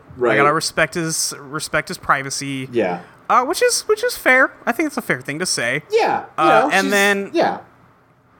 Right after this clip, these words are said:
Speaker 2: Yeah.
Speaker 1: She's being reasonable for, like, once in her life.
Speaker 2: For the first time in her fucking life.
Speaker 1: You know, she's
Speaker 2: Clover
Speaker 1: bummed
Speaker 2: is
Speaker 1: out,
Speaker 2: not
Speaker 1: but, you
Speaker 2: being
Speaker 1: know, she's, she's being respectful and considerate of others.
Speaker 2: Yes, which is wild.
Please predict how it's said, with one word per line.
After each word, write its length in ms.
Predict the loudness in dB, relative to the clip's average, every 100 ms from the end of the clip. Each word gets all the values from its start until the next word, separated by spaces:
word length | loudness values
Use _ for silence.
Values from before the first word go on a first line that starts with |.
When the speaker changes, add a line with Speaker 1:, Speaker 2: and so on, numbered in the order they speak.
| -4
Speaker 2:
Yeah. 280 | 0 0 0
Speaker 1:
She's 140 | -6
being 260 | 0 2 2
reasonable 600 | 2 2 0 2 2 2
for, 160 | 2 2
like, 280 | 2 0
once 300 | 0 0 0
in 100 | -4 0
her 120 | 2
life. 260 | 2 4
Speaker 2:
For 100 | 4
the 80 | 2
first 360 | 0 -2 -2 0
time 180 | 0 2
in 40 |
her 80 | -2
fucking 520 | -2 -2 0 0 0
life. 680 | 0 0 -4 -10 -20 -20 -20 _ _ _
Speaker 1:
You 60 | 0
know, 60 | 0
she's 160 | 0
Speaker 2:
Clover 320 | 2 4 6
Speaker 1:
bummed 120 | 6 4
Speaker 2:
is 80 |
Speaker 1:
out, 120 | 4 4
Speaker 2:
not 240 | 4 4
Speaker 1:
but, 180 | 2 2
you 60 |
Speaker 2:
being 100 | 2
Speaker 1:
know, 180 | 4 4
she's, 340 | 2 -2 -6 -8
she's 180 | -8 -6
being 460 | -2 2 2 2
respectful 720 | 0 -2 2 0 0 0 2
and 100 | 2
considerate 580 | 2 0 0 2 4 4
of 120 | 2
others. 760 | 2 0 2 0 -4 -10 -10 -12 _ -2
Speaker 2:
Yes, 520 | 0 0 -2 -4 -8 -20 -20 -10
which 160 | -6 -2
is 140 | 0
wild. 380 | 2 2 0 -8